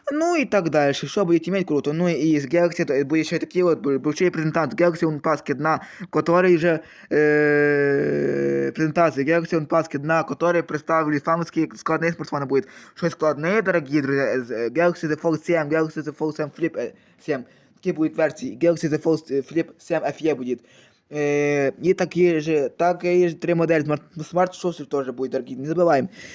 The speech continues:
Но уже осенью ожидается выход бюджетного госмос-, флагмана Galaxy S двадцать пять F E. Сегодня в сети фл-, появился еще одно, одно доказательство его существования, дорогие друзья. Ну, а что известно?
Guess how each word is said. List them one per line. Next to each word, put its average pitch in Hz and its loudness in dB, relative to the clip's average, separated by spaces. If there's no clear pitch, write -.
Но 165 2
уже 190 6
осенью 180 4
ожидается 170 2
выход 160 0
бюджетного 160 2
госмос-, 156 -2
флагмана 143 0
Galaxy 170 2
S 165 0
двадцать 160 -2
пять 170 0
F - -4
E. 175 2
Сегодня 165 -2
в - -20
сети 165 2
фл-, 156 -2
появился 160 0
еще 165 -2
одно, 160 -4
одно 175 2
доказательство 165 -2
его 156 0
существования, 135 -4
дорогие 131 -2
друзья. 127 -4
Ну, 143 -2
а 151 0
что 175 -4
известно? 170 -4